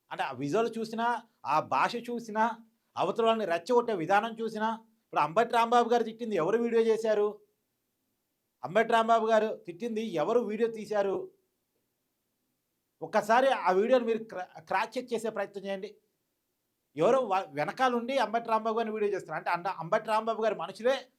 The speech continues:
అంబటి రాంబాబు గారిని వీడియో చేస్తున్నారు, వీడియో తీస్తున్నారు. అని ఇదంతా కావాలని చేసిందని అర్థం కావట్లేదా? పైగా సరే, ఆ సంఘటన జరిగిన తర్వాత అయినా జరిగిన దాని మీద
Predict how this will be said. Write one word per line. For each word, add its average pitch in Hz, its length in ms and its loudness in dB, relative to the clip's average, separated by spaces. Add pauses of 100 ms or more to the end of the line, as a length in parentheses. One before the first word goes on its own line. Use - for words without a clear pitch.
(120)
అంబటి 247 360 -2
రాంబాబు 226 320 2
గారిని 233 180 0
వీడియో 226 180 2
చేస్తున్నారు, 170 500 -6 (800)
వీడియో 226 180 2
తీస్తున్నారు. 160 400 -8 (480)
అని 220 120 -2
ఇదంతా 247 260 2 (160)
కావాలని 247 400 6
చేసిందని 220 380 -2
అర్థం 202 200 -8
కావట్లేదా? 202 540 0 (2000)
పైగా 240 260 6 (460)
సరే, 214 160 0 (200)
ఆ 156 100 0
సంఘటన 240 440 -6
జరిగిన 226 320 -2
తర్వాత 220 300 0
అయినా 185 220 -2 (180)
జరిగిన 208 260 0
దాని 233 200 -2
మీద 220 100 -6